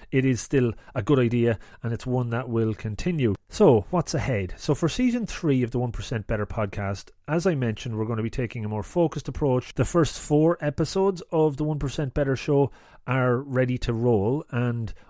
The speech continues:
over the next few weeks they will be coming out, first off, with Neil Fenn, who is the football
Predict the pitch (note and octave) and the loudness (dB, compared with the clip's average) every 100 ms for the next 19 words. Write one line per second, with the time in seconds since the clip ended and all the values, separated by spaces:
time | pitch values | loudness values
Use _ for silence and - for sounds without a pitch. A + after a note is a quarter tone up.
0 | - C#3 B2+ B2+ C3 B2 C3 - - B2+ | -2 0 2 2 0 -4 -6 -6 -2 0
1 | A#2 A#2+ A2+ - B2+ A2+ A2+ A2+ A2 - | 2 0 -2 -10 -4 -2 -2 -4 -6 -6
2 | A#2+ A#2+ A#2 A2 - - - - A3 - | -6 -4 -2 -2 -6 -20 -8 2 2 4
3 | D3 B2 - B2+ A#2+ - - - - C3 | 2 2 2 0 0 -4 -16 -18 -10 -2
4 | D3+ D3+ E3 - - C#3 A#2+ D#3 D#3+ B2 | 2 2 0 -4 0 0 2 0 -2 0
5 | E3 C3+ A#2 B2+ C#3+ - _ - F3+ - | 0 0 0 0 -2 -4 _ -4 -4 0
6 | C#3+ B2+ | 2 2